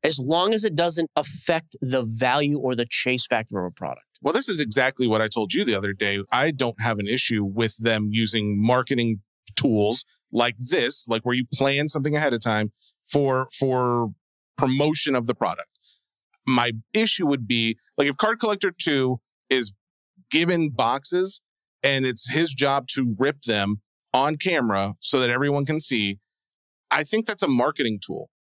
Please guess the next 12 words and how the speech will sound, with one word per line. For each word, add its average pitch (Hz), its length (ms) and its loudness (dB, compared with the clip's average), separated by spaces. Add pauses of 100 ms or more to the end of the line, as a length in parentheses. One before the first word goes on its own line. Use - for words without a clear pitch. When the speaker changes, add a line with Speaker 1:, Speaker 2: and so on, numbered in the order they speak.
(220)
Speaker 2:
If 143 160 2
he 190 160 0
goes 175 260 2
out 160 180 2
and 143 80 0
then 120 140 0
sells 143 400 0
those 165 220 0
cards, 143 600 -2
turning 151 300 2
around 135 220 0
to, 123 160 0